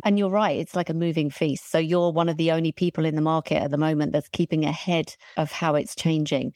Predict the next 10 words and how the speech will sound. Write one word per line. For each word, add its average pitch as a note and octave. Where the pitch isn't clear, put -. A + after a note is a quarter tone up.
So G#3+
let's B3
break A3+
those F#3
down D3
and E3
ask E3+
specific -
questions, D3+
because D#3+